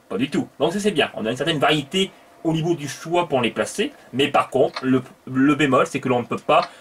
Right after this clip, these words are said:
isoler une île par rapport à une autre. Je m'explique tout de suite. Bah voilà, vous le voyez par vous-même, c'est rouge, donc je ne peux pas. Parce que si une île n'est pas reliée avec un pont, ça n'est pas possible de la placer.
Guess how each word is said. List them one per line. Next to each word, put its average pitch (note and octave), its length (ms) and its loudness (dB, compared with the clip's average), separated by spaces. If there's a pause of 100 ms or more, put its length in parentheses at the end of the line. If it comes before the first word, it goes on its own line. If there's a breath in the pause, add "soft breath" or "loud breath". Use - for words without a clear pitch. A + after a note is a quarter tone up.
(140)
isoler E3+ 340 0
une C3 180 0
île E3 140 -4
par C3+ 120 4
rapport B2 260 4
à B2 60 4
une B2 160 2
autre. C3+ 220 0 (180)
Je B2+ 80 0
m'explique B2+ 340 -2
tout B2+ 80 -4
de G#2 60 -4
suite. - 300 -6 (360)
Bah G#2 80 0
voilà, - 160 -4 (120)
vous A#2+ 60 -8
le A#2 60 -4
voyez A2+ 180 4
par A2+ 160 2
vous-même, F#3 360 0
c'est - 180 -2
rouge, C#3+ 260 4
donc B2 140 -2
je C3+ 40 0
ne C3 60 -2
peux C3 100 0
pas. - 220 2 (300 loud breath)
Parce C#3+ 180 0
que C#3+ 260 4
si - 440 -8
une F#3 180 -2
île F#3+ 220 2
n'est C3 160 2
pas D#3+ 180 4
reliée F#3 480 0
avec C3 300 2
un F3+ 100 4
pont, D#3+ 280 2 (280 loud breath)
ça - 180 -2
n'est D3 100 2
pas E3+ 120 2
possible D#3+ 280 -4
de C3+ 40 6
la B2 60 4
placer. B2 320 0